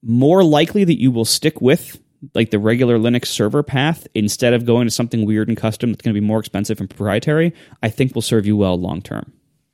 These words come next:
So one little, one little quick thing I wanted to hit, um, from Jacob Tomlinson,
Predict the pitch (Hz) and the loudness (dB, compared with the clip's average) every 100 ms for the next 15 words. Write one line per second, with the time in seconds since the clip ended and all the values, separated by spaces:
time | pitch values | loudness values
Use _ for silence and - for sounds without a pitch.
0 | _ _ _ _ _ _ _ _ _ - | _ _ _ _ _ _ _ _ _ 2
1 | 202 196 233 381 233 175 - 202 226 160 | 2 4 4 4 4 4 4 2 2 2
2 | - 143 139 120 117 117 107 110 110 113 | 0 0 2 2 2 -2 -2 0 0 0
3 | 104 98 - - 131 110 107 135 156 127 | 0 -2 -4 -4 -2 0 2 2 2 -2
4 | - 123 131 117 - 98 95 | -2 0 0 0 0 -2 -2